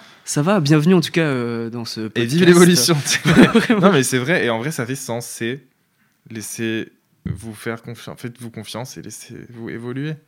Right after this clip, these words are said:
Speaker 2: Et faites-vous
Speaker 1: Exact.
Speaker 2: violence, comme ça que vous évoluerez.
Speaker 1: Je dirais pas mieux.
Speaker 2: Eh ben, écoute, merci beaucoup d'être venu. Ça m'a fait trop plaisir. Et encore une fois, c'était trop court, je le dis à chaque fois, mais c'est vrai, c'était beaucoup trop court. Si vous voulez une partie deux, dites-le nous quand il aura encore métamorphosé en un autre papillon.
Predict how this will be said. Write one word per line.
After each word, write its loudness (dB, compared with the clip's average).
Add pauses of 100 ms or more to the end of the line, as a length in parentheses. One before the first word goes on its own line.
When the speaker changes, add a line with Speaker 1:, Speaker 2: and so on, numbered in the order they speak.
(640)
Speaker 2:
Et -12
faites-vous -4
Speaker 1:
Exact. -6
Speaker 2:
violence, -8
comme -18
ça -14
que -14
vous -16
évoluerez. -16 (240)
Speaker 1:
Je -18
dirais -8
pas -14
mieux. -14 (500)
Speaker 2:
Eh 0
ben, 0
écoute, -6
merci -8
beaucoup -8
d'être -4
venu. -8
Ça -10
m'a -8
fait -10
trop -12
plaisir. -6
Et -4
encore -10
une -10
fois, -8
c'était -18
trop -14
court, -12
je -10
le -12
dis -6
à -6
chaque -12
fois, -8
mais -10
c'est -14
vrai, -10
c'était -14
beaucoup -18
trop -16
court. -12 (160)
Si -18
vous -12
voulez -12
une -12
partie -14
deux, -14 (600)
dites-le -14
nous -12
quand -16
il -12
aura -12
encore -10
métamorphosé -14
en -12
un -10
autre -14
papillon. -14